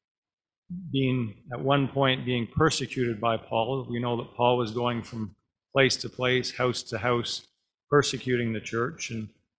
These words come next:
the Judean church would have been well aware of this man and afraid of him. And it's interesting that, uh, in verse twenty-three,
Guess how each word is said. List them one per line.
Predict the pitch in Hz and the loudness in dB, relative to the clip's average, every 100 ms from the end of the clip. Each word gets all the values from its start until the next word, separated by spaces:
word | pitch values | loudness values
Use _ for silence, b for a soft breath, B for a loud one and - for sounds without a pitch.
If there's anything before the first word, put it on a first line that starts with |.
| _ _ - | _ _ -12
the | 117 113 110 104 | -6 -6 -6 -4
Judean | 117 120 127 123 | 0 2 2 2
church | 117 123 127 - | 0 0 -2 -2
would | 120 | -4
have | 113 | -4
been | 113 117 107 113 | -2 -2 -4 0
well | 120 123 | 2 4
aware | 117 120 120 | 4 2 2
of | 107 | 0
this | 107 - | -6 -6
man | 110 117 117 | -6 -4 -6
and | 117 113 107 | -6 -6 -8
afraid | - - 127 120 | -8 -2 0 0
of | 107 | -4
him. | 107 110 113 - _ _ _ _ _ _ | -8 -10 -12 -16 _ _ _ _ _ _
And | 113 113 113 107 - _ _ _ _ _ _ _ _ _ _ _ _ - | -6 -4 -4 -6 -10 _ _ _ _ _ _ _ _ _ _ _ _ -12
it's | 127 135 | -2 0
interesting | 123 127 123 - 120 117 | 2 4 2 2 -2 -2
that, | 113 - - _ _ _ _ _ _ _ _ _ _ 151 117 | -2 -4 -14 _ _ _ _ _ _ _ _ _ _ -8 -4
uh, | 113 | -2
in | 117 117 | -2 -2
verse | 117 127 - | 2 2 0
twenty-three, | - 135 127 110 - - 147 139 127 127 | 0 2 2 0 -6 0 4 6 6 2